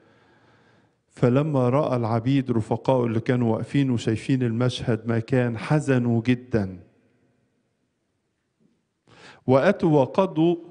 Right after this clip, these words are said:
وقصوا على سيدهم كل ما جرى". فالسيد جاب هذا الإنسان، العبد الأولاني، وقال له بقى العبارات التالية:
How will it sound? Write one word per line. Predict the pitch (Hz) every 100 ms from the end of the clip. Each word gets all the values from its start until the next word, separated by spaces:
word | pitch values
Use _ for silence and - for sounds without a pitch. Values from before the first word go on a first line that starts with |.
| -
وقصوا | 117 110 180 180 - 131
على | 127 131
سيدهم | 123 131 127 170 - 147
كل | 131 175 156
ما | 127 120
جرى". | 113 120 98 82 - _ _ _ _ _ _ _ _ _ _ _ _ _ _ _ _ _ _ _
فالسيد | - 113 - 143 127 120
جاب | 120 123 120 - - _ _ _
هذا | - 131 127 117 117 113 _ _ _ _ _ _ _ _ _
الإنسان، | 113 - 117 104 135 139 151 160 - _ 117
العبد | 104 127 135 - _ _ _ _ 117
الأولاني، | 120 120 117 117 110 98 90 - _ _ _ _ _
وقال | 127 147 156
له | 131
بقى | 135
العبارات | 120 107 110 113 120
التالية: | - - 101 98 98 82